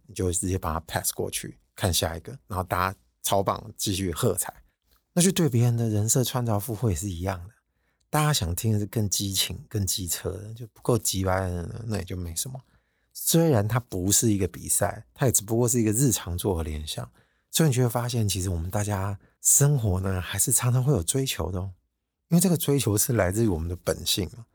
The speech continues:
不够刺激，或者不够华丽，或者是不够一针见血，或者是不够到位，你可能都会觉得啊，好像就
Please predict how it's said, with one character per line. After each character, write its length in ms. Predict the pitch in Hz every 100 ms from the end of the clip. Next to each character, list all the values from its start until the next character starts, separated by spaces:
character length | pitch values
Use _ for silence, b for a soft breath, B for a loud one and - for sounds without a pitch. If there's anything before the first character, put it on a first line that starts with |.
| _ _ _ _
不 80 | 170
够 100 | 175
刺 300 | 165 - 147
激， 240 | - 147
或 120 | 143
者 60 | 113
不 140 | 101
够 280 | 107 127 107
华 300 | 90 92 85
丽， 160 | 104 104
或 180 | 90 107
者 60 |
是 60 | 95
不 140 | 95
够 340 | 92 110 92 - _ _ _ -
一 80 |
针 320 | 160 - 120 120
见 260 | 139 92
血， 240 | 80 - 135
或 140 | - 117
者 40 |
是 80 | 107
不 140 | -
够 240 | - 123 101
到 240 | 123 101
位， 240 | 104 101 110
你 120 | 110
可 120 | 120
能 140 | 90 92
都 160 | 113
会 100 | 113
觉 140 | - 87
得 80 | 87
啊， 100 | 92 B B B
好 60 |
像 240 | 95 107 95
就 280 | 101 90